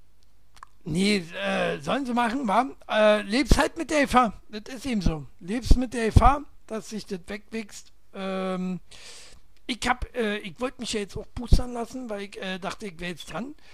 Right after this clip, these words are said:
Aber nicht. Ich, mu-, ich kann bis zu neun Monate warten mit Boostern.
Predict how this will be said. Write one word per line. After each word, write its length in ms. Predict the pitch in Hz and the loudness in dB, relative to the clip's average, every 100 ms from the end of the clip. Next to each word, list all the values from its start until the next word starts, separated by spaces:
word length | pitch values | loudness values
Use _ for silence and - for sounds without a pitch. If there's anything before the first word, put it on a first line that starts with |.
| - - | -20 -8
Aber 200 | 170 175 | -2 -2
nicht. 320 | 226 262 - - | -2 -6 -8 -12
Ich, 120 | 151 | -14
mu-, 140 | 190 | -14
ich 220 | - 202 147 | -12 -12 -8
kann 200 | - 156 | -8 -8
bis 120 | - | -10
zu 100 | - | -8
neun 220 | 170 165 | -8 -6
Monate 420 | 175 180 185 180 165 | -6 -6 -6 -8 -6
warten 340 | 160 - 175 - - - - | -6 -6 -12 -12 -18 -18 -14
mit 200 | 180 143 | -14 -12
Boostern. 460 | 170 151 - 151 | -12 -12 -10 -10